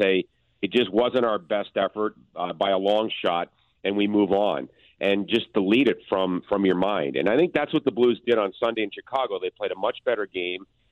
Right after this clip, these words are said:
and just forgot about that terrible effort, quite honestly, Friday against, uh, the Preds.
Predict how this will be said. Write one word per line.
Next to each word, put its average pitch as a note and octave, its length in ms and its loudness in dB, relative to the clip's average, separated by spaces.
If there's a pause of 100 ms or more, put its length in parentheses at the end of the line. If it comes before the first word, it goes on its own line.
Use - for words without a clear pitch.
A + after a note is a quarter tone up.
(160)
and G2 280 0
just G2+ 200 -4
forgot G#2+ 300 0
about G2 300 0
that F#2 260 0 (280)
terrible A#2 380 0
effort, A#2 240 -4
quite F#2 240 -2
honestly, F#2 480 -2
Friday F2 320 0
against, E2+ 320 -2 (120)
uh, F2 180 4
the D2+ 100 -2
Preds. D2+ 340 -2